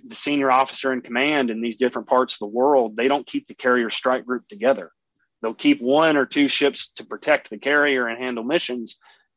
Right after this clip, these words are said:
but then the three or four other ships are gonna go off and make haste and do their own missions. Well,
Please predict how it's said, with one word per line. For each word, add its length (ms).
but 80
then 160
the 100
three 200
or 60
four 200
other 160
ships 300
are 20
gonna 160
go 160
off 200
and 100
make 180
haste 360
and 100
do 60
their 140
own 160
missions. 520
Well, 340